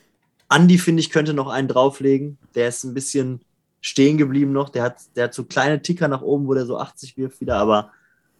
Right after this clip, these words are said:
wenn der da ist, nächste Saison auch wieder und die so weitermachen, sehe ich Köln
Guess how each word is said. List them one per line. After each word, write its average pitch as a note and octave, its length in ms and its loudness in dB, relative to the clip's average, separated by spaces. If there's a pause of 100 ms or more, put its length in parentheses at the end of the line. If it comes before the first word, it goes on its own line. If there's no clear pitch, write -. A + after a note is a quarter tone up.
(200)
wenn A#2+ 180 -2
der G#3+ 320 4
da E3+ 280 0
ist, F#3+ 360 -6
nächste F#3 340 -2
Saison E3 400 -4
auch D#3 300 -2
wieder D#3 180 0
und C3+ 100 -4
die C#3 80 -10
so C#3 120 -4
weitermachen, C3 680 -6 (1040)
sehe C3+ 160 4
ich G3+ 160 -2
Köln E3 500 2